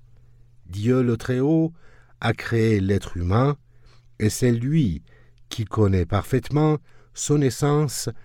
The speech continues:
ses capacités et ses limites. Dieu connaît parfaitement tout ce que l'homme fait, tout ce qu'il pense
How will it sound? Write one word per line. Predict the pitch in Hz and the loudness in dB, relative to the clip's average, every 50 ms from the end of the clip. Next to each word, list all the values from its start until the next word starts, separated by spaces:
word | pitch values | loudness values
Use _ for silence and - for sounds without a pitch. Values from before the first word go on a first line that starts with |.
| - - - - | -20 -20 -20 -14
ses | - - - 104 85 | -8 -2 -2 -2 -2
capacités | - 101 92 85 107 104 - - 135 120 - 156 160 165 160 160 - _ _ - - - - - | -2 -4 -2 0 -2 -2 0 -2 -6 -6 -2 -2 0 0 0 -2 -6 _ _ -20 -20 -20 -8 -2
et | - 180 | -2 -2
ses | 170 - 151 135 | 0 2 2 2
limites. | 131 135 151 151 135 104 78 71 - - - - - - - - - - - - - - _ - - - - - - - - - - - - _ - - | 2 2 2 2 2 0 -2 -6 -10 -16 -16 -16 -14 -14 -16 -18 -20 -20 -20 -20 -20 -20 _ -20 -20 -20 -20 -20 -20 -20 -20 -20 -20 -20 -20 _ -20 -16
Dieu | 92 90 101 107 117 131 127 123 117 | -12 -8 -4 2 2 4 4 2 0
connaît | - - 123 120 120 123 117 | -2 -2 0 0 0 0 0
parfaitement | 127 113 - - 139 127 - - 151 156 156 156 151 143 - - - - - - - - | 0 -4 -2 -2 -4 -4 -2 -2 0 2 2 2 0 -2 -6 -18 -20 -20 -20 -20 -20 -20
tout | - - 185 175 | -6 -2 -2 -2
ce | 165 - 139 | 0 0 0
que | 123 - - 127 | -2 0 0 0
l'homme | 107 95 95 90 82 73 76 - | 2 2 2 2 0 -2 -6 -10
fait, | - - - 127 131 147 160 165 165 - _ - _ - - - _ - - | -14 -8 -4 0 2 2 2 0 -4 -10 _ -20 _ -20 -20 -20 _ -20 -20
tout | - - 160 160 | -4 0 0 0
ce | 165 - 143 | 4 2 2
qu'il | 131 - - 123 110 | 2 0 -4 -4 -4
pense | - - 147 151 160 170 160 - - - | -4 -2 0 2 2 2 0 -2 -4 -6